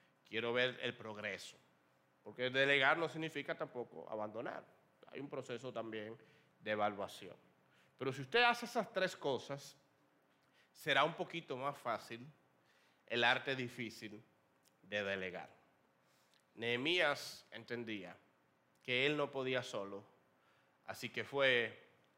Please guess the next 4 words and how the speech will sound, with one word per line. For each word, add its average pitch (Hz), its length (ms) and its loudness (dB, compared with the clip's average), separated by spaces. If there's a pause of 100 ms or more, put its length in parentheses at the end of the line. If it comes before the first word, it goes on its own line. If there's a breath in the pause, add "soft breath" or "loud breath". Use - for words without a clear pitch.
(140)
evaluó, 117 840 2 (640)
oró 127 680 2 (360)
y 123 140 -2
delegó. 101 540 2